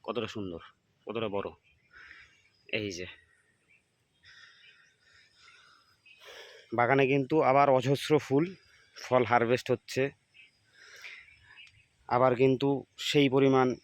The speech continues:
দারুণ পরিমাণ কিন্তু বাগানে ফুলে দেখতে পাচ্ছেন যতগুলো এই যে ঝুলে রয়েছে হলুদ হলুদ হয়ে,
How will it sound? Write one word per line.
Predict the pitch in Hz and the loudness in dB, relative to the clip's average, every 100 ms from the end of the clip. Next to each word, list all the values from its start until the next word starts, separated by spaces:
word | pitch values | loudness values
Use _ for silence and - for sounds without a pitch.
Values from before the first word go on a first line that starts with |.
| _ _ - | _ _ -2
দারুণ | 131 139 131 | 2 2 2
পরিমাণ | 131 131 127 | 2 2 2
কিন্তু | 120 123 | 0 0
বাগানে | 113 113 120 170 - _ - | 0 2 0 -2 -6 _ -8
ফুলে | 120 123 123 - _ - | 0 0 0 -4 _ -8
দেখতে | 127 - | -6 -2
পাচ্ছেন | 131 123 135 131 - _ _ _ _ _ - | -2 -2 -2 -4 -6 _ _ _ _ _ -6
যতগুলো | 127 123 131 131 131 123 - _ | -2 0 0 2 2 2 -2 _
এই | 131 120 | -2 0
যে | 123 120 117 _ - | 2 2 -2 _ -14
ঝুলে | 110 120 127 | -4 0 4
রয়েছে | 123 120 117 | 4 4 2
হলুদ | 107 113 107 | 0 0 -2
হলুদ | 110 113 | -2 -2
হয়ে, | 107 117 180 | 0 0 -2